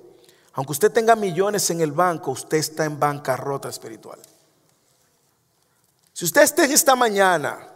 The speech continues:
y no tiene a Cristo, usted es un miserable espiritualmente.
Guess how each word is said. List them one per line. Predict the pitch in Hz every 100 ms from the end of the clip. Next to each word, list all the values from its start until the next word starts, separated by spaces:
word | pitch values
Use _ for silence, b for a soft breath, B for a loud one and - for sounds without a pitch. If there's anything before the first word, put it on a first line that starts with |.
| - _ _ _ b b b b b b b -
y | 180
no | 185 240 269
tiene | - 233 233
a | 208
Cristo, | 185 185 - - 135 127 123 - - _ _ _ _ _ _ _ _ -
usted | 151 - 185
es | 170 -
un | 165 165 160 156 - - - _ _ _ _ _ _ _ _
miserable | 143 147 - 139 143 139 120
espiritualmente. | - 113 110 123 120 -